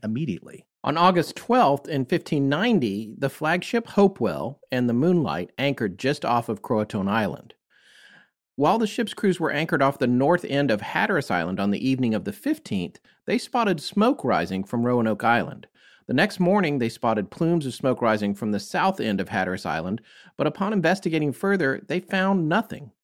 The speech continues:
Speaker 2: Over the next two days, the landing party headed by John White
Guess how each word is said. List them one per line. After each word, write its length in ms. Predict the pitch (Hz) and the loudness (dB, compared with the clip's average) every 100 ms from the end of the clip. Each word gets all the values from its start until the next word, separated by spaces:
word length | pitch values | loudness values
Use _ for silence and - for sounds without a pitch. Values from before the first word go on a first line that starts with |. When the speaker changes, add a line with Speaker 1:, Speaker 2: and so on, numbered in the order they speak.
| _ _ _ - | _ _ _ 4
Speaker 2:
Over 220 | 180 240 | 4 6
the 80 | 220 | 4
next 300 | 196 226 - | 4 2 -2
two 160 | - 240 | 0 2
days, 460 | 160 170 123 113 | 4 4 4 0
the 80 | 123 | 0
landing 340 | 113 135 170 | 2 2 0
party 320 | 170 151 139 113 | 2 2 2 0
headed 380 | - 170 185 | -2 -2 0
by 140 | 151 104 | 0 0
John 360 | 98 139 160 | 0 0 2
White 440 | 139 151 165 95 | 2 2 2 0